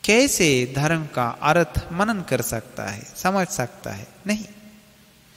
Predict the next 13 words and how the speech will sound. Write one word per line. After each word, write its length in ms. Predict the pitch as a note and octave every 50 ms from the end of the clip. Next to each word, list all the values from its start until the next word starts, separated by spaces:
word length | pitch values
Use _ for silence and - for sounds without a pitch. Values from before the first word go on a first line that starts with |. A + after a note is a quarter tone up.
| - - - - - - - - - _ _ _ -
ऐसे 320 | A#3+ B3+ C4+ - - C4 A3 F3+ F3 - - E3
ध-, 720 | D#3 E3+ E3+ F#3+ G3+ G3+ F3 D#3 D3 - - - - D#3
धर्म 340 | D#3 E3 G3 A3+ A#3 B3+
की 200 | B3 - A#3 A3+
ज्ञान 600 | F#3 D#3+ D3+ F3 F#3 G3 G#3 G#3+ G#3+ G#3+ G#3+ - - - - - - - - - -
समझ 380 | - - F3+ F3+ F#3 G3+ G3+
नहीं 300 | F#3 F3+ F3+ F3+ F#3+ G#3+
सकेगा 600 | G#3 - F#3 E3 - E3+ D#3+ D3+ C#3+ D3 C#3 B2+
तो 240 | B2 - B2 A#2+ A2+ - - - - - - - - B2+
अवबोध 680 | B2+ D3 E3+ G#3 A3+ A#3 C4+ D4 C#4+ A3+ F#3+ D3+ -
कहाँ 180 | D#3+ C#3 C3+
से 140 | - - B2+
मिलेगा? 500 | A#2+ A#2 A2 G#2 G2 G2 G2 G2 F2+ D#2+